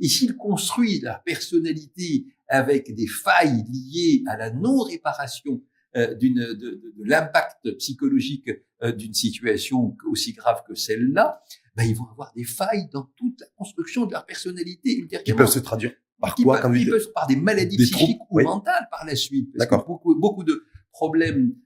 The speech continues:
Speaker 1: euh, psychiques, mentaux arrêt-, de, euh, pa-, apparaît après l'adolescence, au début de l'âge adulte, et on peut se retrouver avec des gens qui auraient pu éviter de rentrer dans des maladies chroniques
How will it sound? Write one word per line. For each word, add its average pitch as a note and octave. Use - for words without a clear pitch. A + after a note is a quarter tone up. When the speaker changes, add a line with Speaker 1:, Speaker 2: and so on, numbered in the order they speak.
Speaker 1:
euh, A#2+
psychiques, D3
mentaux B2+
arrêt-, A#2+
de, A#2+
euh, A#2+
pa-, A2
apparaît D#3
après B2+
l'adolescence, A#2+
au A#2
début D#3+
de C3+
l'âge A2
adulte, G3+
et -
on B2+
peut B2+
se -
retrouver D#3+
avec B2+
des A#2+
gens G3+
qui E3
auraient D#3
pu F3
éviter G3+
de A#2
rentrer F3+
dans B2
des A#2
maladies D#3
chroniques D3